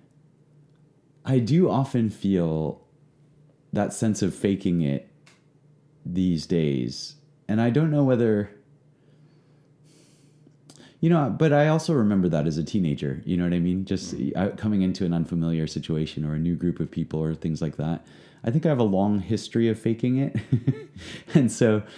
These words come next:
Speaker 1: um, and I've moved social circles frequently throughout my adult life as well. And so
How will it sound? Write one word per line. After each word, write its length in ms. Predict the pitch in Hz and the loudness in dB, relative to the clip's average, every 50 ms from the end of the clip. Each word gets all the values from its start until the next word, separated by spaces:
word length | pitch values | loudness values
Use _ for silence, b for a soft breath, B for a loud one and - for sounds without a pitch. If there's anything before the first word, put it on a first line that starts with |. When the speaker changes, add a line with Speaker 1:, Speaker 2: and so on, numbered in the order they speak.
| B B B B B B - - | B B B B B B -10 -4
Speaker 1:
um, 560 | - 95 95 95 95 92 92 90 90 90 - - - _ _ _ | 0 2 2 4 4 2 2 2 0 0 -2 -4 -8 _ _ _
and 120 | - 107 107 | -2 0 2
I've 80 | 107 107 | 2 2
moved 580 | 107 107 110 113 117 120 110 - - - - - _ _ - | 4 4 6 6 6 4 2 0 -4 -10 -16 -16 _ _ -10
social 400 | - - 107 98 92 - 107 90 | -4 -2 0 0 0 0 -4 -4
circles 760 | - 104 95 - - 90 85 85 78 71 - - - - - - | -2 -2 -2 -2 0 0 0 0 -2 -4 -6 -10 -16 -18 -20 -20
frequently 540 | - - 113 104 - - 90 - - 80 78 | -4 -2 -2 0 0 0 -2 -2 -2 -2 -2
throughout 420 | 73 - - 78 71 71 67 - - _ _ | -4 -4 -4 -4 -4 -4 -6 -8 -12 _ _
my 120 | - 85 87 | -4 -2 -2
adult 320 | 80 76 82 85 - - 71 | 0 0 0 0 0 -2 -2
life 280 | 76 71 71 - - | -2 -2 -2 -4 -6
as 140 | 80 73 - | -8 -6 -4
well. 480 | 80 80 82 80 76 76 78 55 - - - | -2 -2 0 0 -2 -2 -4 -6 -8 -8 -6
And 220 | 85 90 90 85 | -4 -2 -2 -2
so 480 | - - 104 95 90 90 90 87 85 | -4 -2 -2 0 2 2 0 0 -2